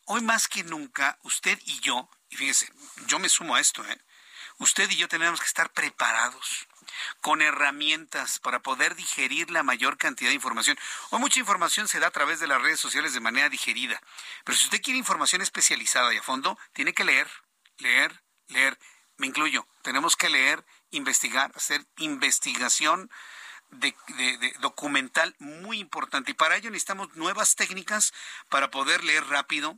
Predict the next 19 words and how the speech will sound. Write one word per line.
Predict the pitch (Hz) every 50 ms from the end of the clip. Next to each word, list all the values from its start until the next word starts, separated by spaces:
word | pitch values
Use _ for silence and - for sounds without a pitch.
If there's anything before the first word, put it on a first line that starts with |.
| _ _
leer | - - 131 127 139 135
con | - 147 135
eficiencia, | 120 - 117 110 - - 147 147 147 143 - - - 127 127 127 - _ - - - - -
leer | - 127 135 135 139 147 147 -
con | - 135 135 120
comprensión, | - 123 120 110 - - 110 110 110 110 117 - - 151 143 147 143 135 127 131 - _ _ _ _
¿sí? | - - - 127 117 117 - - _ - - - - - - - - - - -
Y, | - 175 - 170
y | -
precisamente | 170 165 254 262 233 233 247 233 - -
para | - 180 151
hablar | 139 143 165 190 185
sobre | - 202 175 147 143 147
ello | 151 156 151
y | 143
ante | 131 123 - 147
estas | 143 - 180 151 143
nuevas | 143 147 156 160 165 156
necesidades | 156 147 - 143 127 - 123 117 120 135 143 147 147 147